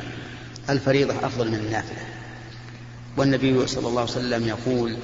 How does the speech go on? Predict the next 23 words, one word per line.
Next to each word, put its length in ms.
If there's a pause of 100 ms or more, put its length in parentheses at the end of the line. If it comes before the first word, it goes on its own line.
(200)
'إذا 180
أقيمت 380
الصلاة 260
فلا 220
صلاة 260
إلا 140
المكتوبة'". 460 (2250)
سيقول 500
لك: 160
"هذا 300
رأي 200
علمائنا 640 (1600)
أن 140
سنة 200
الفجر 340
لا 160
بد 220
منها 260
قبل 220
الصلاة 380
ولو 220
أقيمت 220
الصلاة". 340